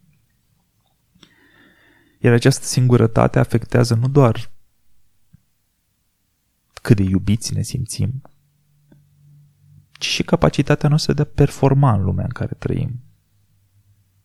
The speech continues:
Majoritatea joburilor pe care le avem presupun interacțiune cu alți oameni și dacă noi suntem inconfortabili în interacțiune cu alți oameni și nu știm să construim relații, atunci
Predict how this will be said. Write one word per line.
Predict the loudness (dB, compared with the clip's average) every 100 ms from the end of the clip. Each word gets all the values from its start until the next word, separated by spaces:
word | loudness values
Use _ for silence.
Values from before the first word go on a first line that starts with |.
| _ _ _ _
Majoritatea | -6 -4 -4 0 0 0 -2 -4 -12 0
joburilor | 4 4 4 2 0 0
pe |
care | -4 -4 -4
le | -4
avem | -2 -2
presupun | -2 -4 -4 -2 -2
interacțiune | -2 -4 -6 -6 -4 -4
cu | -2 -2
alți | -2 0
oameni | -2 0 -4
și | -8 -8 -10 -12 -20 -20 _ -20 _ _ _ _ _
dacă | -2 2
noi | 2
suntem | 2 2 0 -2
inconfortabili | -2 0 0 -2 -2 2 2 0 -6 -8 -14 -10
în | -8 -8 -6
interacțiune | -4 -2 -2 -4 -4 -4
cu | -2 -2
alți | -2 -2
oameni | -4 -4 -6
și | -2
nu | -2
știm | -2 -2 -4
să | -4
construim | -4 -4 -4 -4 -4 -2
relații, | -2 0 -2 -2 -8 -12 -14 _ _ _ _
atunci | -10 -4 -2 -2 -4 -12 -18